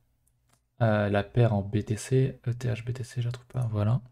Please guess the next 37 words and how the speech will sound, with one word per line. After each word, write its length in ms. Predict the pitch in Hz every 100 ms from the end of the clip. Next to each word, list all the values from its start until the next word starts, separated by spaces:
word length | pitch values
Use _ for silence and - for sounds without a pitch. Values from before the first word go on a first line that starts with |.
| _ _ _ _ _ _ _ _ _ _ _ _ _ _ _ _ _ _ _ _ - - - _
E 40 | 127
T 120 | 123
H 100 | 117
B 40 |
T 120 | 113
C 80 | 160
qui 120 | -
se 140 | 127 113
retourne 320 | 107 120 107
pas 200 | - 180
vraiment, 280 | 127 107 101
donc, 260 | 95 -
euh, 240 | 104 101 101 -
Ethereum 520 | 139 139 143 127 110 - _ _ _ -
prend 240 | - 165 - _ _ - - _ _
en 100 | 123
dollars, 400 | 110 107 135 139 -
mais 100 | 104
ne 80 | 101
prend 200 | - 104
pas 160 | 139
face 240 | 131 123 113
à 20 |
B 100 | 98
T 120 | 98
C, 160 | - 135
donc, 360 | 123 107 -
euh, 120 | 110 101
c'est 260 | - 113 -
pas 300 | - 220 - _ _ _ _ _ _ _
très, 220 | - -
très 160 | 143 143
bon 120 | 127
signe, 200 | 120 139
honnêtement. 300 | 113 113 131 127 - - _ _ _ -
Euh, 80 |
il 60 | 101